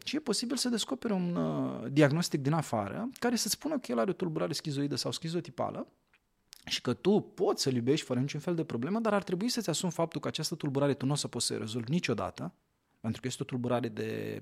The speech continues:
uh, de peste medie, ca și gravitate. Nu o poți rezolva tu și atunci, uh, vom avea un cuplu după trei ani, după patru ani, de o fe-, în care avem un bărbat cu o tulburare schizoidă sau schizotipală și o femeie pseudonevrotică,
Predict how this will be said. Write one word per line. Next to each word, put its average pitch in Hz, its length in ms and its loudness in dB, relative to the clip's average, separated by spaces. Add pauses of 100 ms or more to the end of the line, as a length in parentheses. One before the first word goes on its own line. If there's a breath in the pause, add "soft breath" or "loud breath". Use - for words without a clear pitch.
(120)
uh, 107 240 -8 (120)
de 113 80 -10
peste - 280 0
medie, 123 400 0 (540 loud breath)
ca 117 100 0
și - 120 0
gravitate. 123 680 -2 (560 loud breath)
Nu 190 180 10
o 226 40 8
poți 180 200 6
rezolva 131 400 6
tu 131 420 0
și - 140 -4
atunci, 302 400 -2
uh, 302 300 4 (240)
vom 233 220 4
avea 214 180 8
un 220 160 8
cuplu 185 300 2
după 147 220 4
trei 170 200 4
ani, 156 120 6
după 131 200 0
patru 131 380 2
ani, 220 200 4
de 247 60 2
o 262 80 4
fe-, - 160 0 (500)
în 170 140 2
care 180 180 6
avem 180 240 4
un 170 80 2
bărbat 143 420 6
cu - 140 -4
o 160 60 2
tulburare 139 380 2
schizoidă 127 440 0
sau 131 180 0
schizotipală 147 640 -2
și 220 100 -2
o 226 40 -2
femeie 208 300 0
pseudonevrotică, 151 960 4